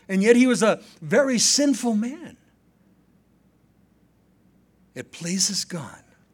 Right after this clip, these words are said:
when we pray. And see, some of you, be careful with this type of attitude. "Well, Pastor Bob prays.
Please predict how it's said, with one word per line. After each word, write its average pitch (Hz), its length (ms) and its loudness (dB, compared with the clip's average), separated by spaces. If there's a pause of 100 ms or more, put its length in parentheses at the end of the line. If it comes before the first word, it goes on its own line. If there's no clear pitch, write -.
(880)
when 104 200 -16
we 107 160 -12
pray. 92 460 -16 (720)
And 165 80 -6
see, 214 160 -2
some 285 260 -2
of 240 60 -2
you, 180 100 -6
be 220 140 -8
careful 240 420 -8
with 170 140 -6
this 190 160 -8
type - 240 -6
of 131 120 -14
attitude. 135 440 -12 (500)
"Well, 185 340 -8 (360)
Pastor 190 360 -10
Bob 127 320 -6
prays. - 540 -20